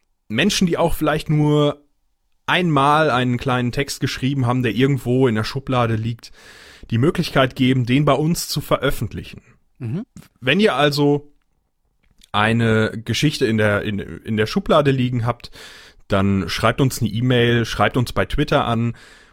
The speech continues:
Speaker 1: und, äh, wir können die dann hier vorlesen oder mit euch was ausmachen, dass ihr vielleicht die auch einfach vorlest. Und dieses Projekt soll offen sein für, ja,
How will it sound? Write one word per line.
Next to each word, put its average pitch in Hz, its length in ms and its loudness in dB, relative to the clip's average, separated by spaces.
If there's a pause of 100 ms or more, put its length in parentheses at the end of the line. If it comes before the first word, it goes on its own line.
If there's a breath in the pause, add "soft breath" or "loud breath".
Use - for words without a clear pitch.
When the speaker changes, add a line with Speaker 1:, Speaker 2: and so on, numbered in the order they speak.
(120 loud breath)
Speaker 1:
und, 110 640 2
äh, 98 280 -6
wir 120 340 0
können 160 180 0
die 151 80 0
dann 131 140 4
hier 113 160 2
vorlesen 139 680 2
oder 110 200 2
mit 107 160 -2
euch 113 420 -4
was - 300 -6
ausmachen, 151 560 2
dass 110 160 -4
ihr 175 200 0
vielleicht 131 420 0
die 123 80 -4
auch 117 160 0
einfach 120 260 -2
vorlest. 113 760 0 (580 loud breath)
Und 107 520 0 (200)
dieses 151 280 0
Projekt 117 480 0
soll 113 500 2 (380)
offen 180 320 2
sein 127 520 2
für, 110 640 0 (540 soft breath)
ja, 139 240 0